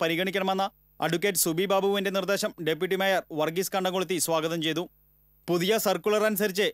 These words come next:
രണ്ടായിരത്തി എട്ടിന് മുൻപ് നികത്തിയ പാടങ്ങളിൽ വീട് നിർമ്മിക്കാൻ അനുമതി നൽകാനാകുമെന്നും ഇതിനായി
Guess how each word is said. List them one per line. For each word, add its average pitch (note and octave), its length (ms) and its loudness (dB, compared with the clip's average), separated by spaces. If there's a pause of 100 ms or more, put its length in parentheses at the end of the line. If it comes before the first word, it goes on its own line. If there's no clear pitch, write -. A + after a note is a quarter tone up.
(100)
രണ്ടായിരത്തി F3 420 2
എട്ടിന് G3 200 -2
മുൻപ് G3+ 240 0 (160)
നികത്തിയ E3+ 420 0
പാടങ്ങളിൽ F#3 380 2 (340)
വീട് E3+ 280 2
നിർമ്മിക്കാൻ G3 360 0 (160)
അനുമതി F3+ 320 0 (120)
നൽകാനാകുമെന്നും F#3+ 720 0 (380)
ഇതിനായി F#3 300 2